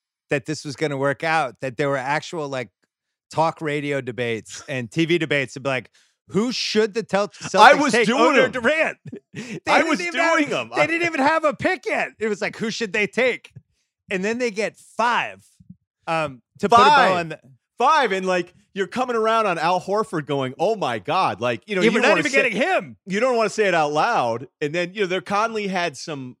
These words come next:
Speaker 2: concerns, but you were like, "Conley's clearly for," the more you watched it.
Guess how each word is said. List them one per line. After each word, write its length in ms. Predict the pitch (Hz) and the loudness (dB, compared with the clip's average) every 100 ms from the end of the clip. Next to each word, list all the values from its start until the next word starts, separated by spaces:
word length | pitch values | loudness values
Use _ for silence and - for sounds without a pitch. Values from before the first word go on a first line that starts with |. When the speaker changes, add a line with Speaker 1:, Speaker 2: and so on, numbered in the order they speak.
| - | -14
Speaker 2:
concerns, 720 | 139 - - 160 139 135 135 | -12 -10 -6 -2 -2 -4 -6
but 200 | 143 147 | -6 -4
you 80 | 143 | -2
were 80 | |
like, 320 | 135 127 123 _ | 0 -2 -4 _
"Conley's 460 | - 170 170 151 - | -4 -2 -2 -4 -8
clearly 460 | - 170 170 156 | -8 -4 -2 -2
for," 540 | 127 131 120 117 123 - _ _ | -4 -2 0 0 -4 -8 _ _
the 80 | - | -10
more 220 | 117 135 | -2 0
you 140 | 143 139 | 0 -2
watched 400 | 117 107 110 - | 0 -2 -2 -8
it. 180 | 113 | -10